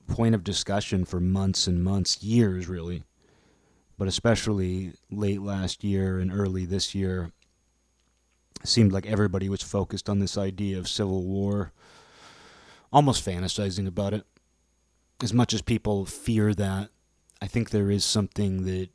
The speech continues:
I, I think that even normal people, even pacifists, have war fantasies. And when that phrase civil war was, you know, coming up again and again,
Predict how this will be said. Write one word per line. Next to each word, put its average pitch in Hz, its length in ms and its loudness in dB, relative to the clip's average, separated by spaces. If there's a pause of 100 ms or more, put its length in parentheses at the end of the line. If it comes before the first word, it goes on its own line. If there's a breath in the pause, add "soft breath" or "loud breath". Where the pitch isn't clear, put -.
(120)
I, 110 280 -4
I 113 40 0
think 127 180 0
that 117 100 4
even 113 340 4
normal 107 400 4
people, 90 520 -2 (800)
even 113 280 2
pacifists, - 1000 -2 (1040 soft breath)
have 101 200 0
war 101 360 2
fantasies. 92 840 -6 (2500)
And 117 160 2
when 110 160 2
that 110 180 2 (360)
phrase 117 500 4
civil 107 420 4
war 104 400 4
was, 101 260 0 (200)
you 101 120 -8
know, 95 220 -8 (1040)
coming 104 320 -2
up 104 200 -2
again 101 280 -4
and 95 140 -2
again, 98 560 -2